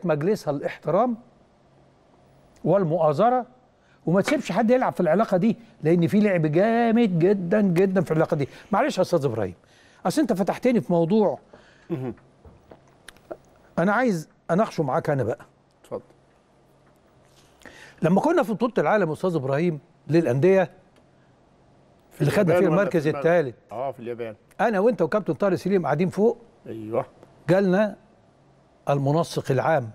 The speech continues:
Speaker 1: للبطولة.
Speaker 2: أيوه.
Speaker 1: كابت-، وراح م-، موطع الكابتن الخطيب قدامنا وقال له: "جاهز أبو تريكة هيحصل على المركز الثالث".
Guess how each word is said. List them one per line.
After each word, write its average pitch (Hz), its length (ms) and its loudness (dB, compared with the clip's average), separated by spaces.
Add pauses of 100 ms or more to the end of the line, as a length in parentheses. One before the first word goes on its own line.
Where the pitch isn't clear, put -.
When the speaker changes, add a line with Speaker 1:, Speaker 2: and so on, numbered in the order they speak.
(220)
Speaker 1:
للبطولة. 143 600 2 (260)
Speaker 2:
أيوه. 98 160 -8 (1300)
Speaker 1:
كابت-، - 400 -6
وراح 156 300 0
م-، 156 80 -6 (540)
موطع 160 380 0
الكابتن 170 340 -2
الخطيب 190 380 -2 (200)
قدامنا 175 460 0 (1120)
وقال 170 260 2
له: 165 80 4
"جاهز 165 320 2
أبو 135 140 -2
تريكة 170 480 2 (680)
هيحصل 160 600 0
على 135 140 -2
المركز 139 400 -2
الثالث". 139 420 0